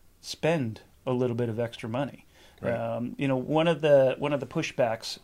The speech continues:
Speaker 1: um, over the years has been ease of operation and all of that. And so, um, you know, walk us through that. I mean, you have, you know, dozens, if not hundreds of these out in the
Speaker 2: Right.
Speaker 1: field. Um, you know, what,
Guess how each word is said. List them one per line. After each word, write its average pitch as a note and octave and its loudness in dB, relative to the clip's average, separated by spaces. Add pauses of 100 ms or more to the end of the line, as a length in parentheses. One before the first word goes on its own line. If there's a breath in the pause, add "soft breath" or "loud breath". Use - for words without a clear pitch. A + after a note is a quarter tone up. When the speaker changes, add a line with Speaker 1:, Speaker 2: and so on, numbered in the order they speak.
Speaker 1:
um, A2+ -4 (100)
over B2+ -2
the A2 -6
years A#2 -4 (140)
has A2+ -4
been A#2+ -2
ease A#2+ -4
of G#2 -8
operation A#2 -6
and G#2+ -6
all A2+ -4
of G#2 -10
that. A#2+ 0
And A2 -10
so, G#2+ -2 (500 loud breath)
um, A#2+ -6
you C3 -4
know, B2+ -2
walk D3 -2
us D3+ -2
through D#3+ -6
that. C3 2
I A2 -4
mean, A2+ -6
you B2+ -4
have, A#2+ 0 (420 loud breath)
you B2 -6
know, A2+ -4
dozens, A#2+ 2
if A#2+ -6
not A2+ -2
hundreds C#3+ -2
of G#2+ -8
these A2+ -8
out A#2 -4
in A2 -8
the G#2 -6
Speaker 2:
Right. - -20
Speaker 1:
field. C#3 0 (120)
Um, A2+ -4
you - -6
know, A#2 -2
what, - -8